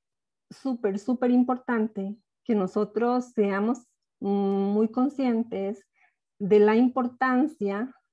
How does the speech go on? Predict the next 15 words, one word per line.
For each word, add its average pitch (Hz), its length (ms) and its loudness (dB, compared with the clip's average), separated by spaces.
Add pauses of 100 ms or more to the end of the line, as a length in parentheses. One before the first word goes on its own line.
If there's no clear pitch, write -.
(140)
de 190 800 0
que 190 440 0
llevemos 202 520 0
un 240 180 -2
control 196 800 -6 (380)
de 208 160 2
todo 214 340 2
lo 240 140 0
que 214 100 -4
pasa, 220 720 -6 (420)
eh, 208 520 4
durante 208 460 4
nuestro 196 320 -4
ciclo 196 300 -2
menstrual, 180 640 -4